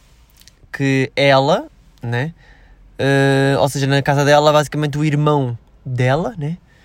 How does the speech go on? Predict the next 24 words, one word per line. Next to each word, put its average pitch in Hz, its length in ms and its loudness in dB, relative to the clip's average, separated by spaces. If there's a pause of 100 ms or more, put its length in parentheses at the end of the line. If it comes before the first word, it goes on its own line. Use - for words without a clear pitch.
(380)
Eh, 156 320 4
tinha 170 260 -2
convidado 175 540 4
um 165 80 0
amigo 165 420 0
dele. 185 380 -4 (1300)
Tinha 165 180 0
então, 156 380 0
ehm, 139 600 0 (1300)
convidado 147 640 2
um 143 80 -2
amigo 143 640 -2
dele 151 420 0 (360)
para 151 120 0
basicamente 147 680 0
lá 151 140 4
ir 135 60 -4
comer 151 260 0
a 156 80 -2
casa. 175 440 0
Pediram 131 440 -2
basicamente 127 640 -4
um 127 60 -4
Mac. 139 520 -6